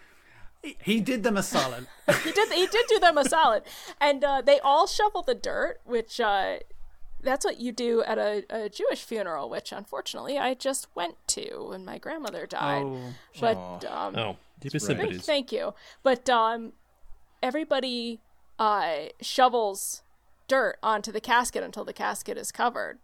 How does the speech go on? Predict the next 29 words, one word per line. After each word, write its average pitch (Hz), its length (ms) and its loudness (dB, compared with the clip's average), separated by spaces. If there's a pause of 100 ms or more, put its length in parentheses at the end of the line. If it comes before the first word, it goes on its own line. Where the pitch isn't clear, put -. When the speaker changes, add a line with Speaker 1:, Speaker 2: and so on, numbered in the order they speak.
(120)
Speaker 2:
And 202 140 -2
so 226 80 -2
you 196 160 -4
all 196 220 6
Speaker 1:
Hmm. - 40 -2
Speaker 2:
sort 196 120 -2
of 196 80 -10
have 196 260 2
this, - 340 -6 (320)
this, 202 320 -4 (300)
uh, 175 340 0 (680)
participation 240 1000 -4 (160)
in, 202 420 -6 (360)
uh, 131 500 2 (200)
helping 214 280 0
them 202 120 -10
depart 214 320 0
from 180 160 -12
this 165 200 -10
world, 113 440 0 (240)
which 277 220 2
I 302 120 10
think 427 140 2
Speaker 1:
Yeah. - 40 4
Speaker 2:
is 220 60 2
a 220 80 2
really, 226 440 6
really 185 260 -2
lovely - 540 -6